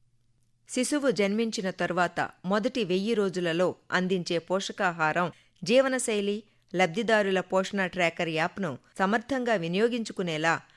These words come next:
ప్రాచుర్యంలోకి తీసుకురావడం, బాల్యదశలోనే పిల్లలు ఊబకాయానికి గురికాకుండా ఆరోగ్యకరమైన జీవన విధానం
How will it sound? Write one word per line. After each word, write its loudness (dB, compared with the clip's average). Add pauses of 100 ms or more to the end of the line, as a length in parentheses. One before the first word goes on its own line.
(280)
ప్రాచుర్యంలోకి 2
తీసుకురావడం, -2 (280)
బాల్యదశలోనే 6 (280)
పిల్లలు 2 (340)
ఊబకాయానికి 4
గురికాకుండా 0 (360)
ఆరోగ్యకరమైన 2
జీవన 0
విధానం -2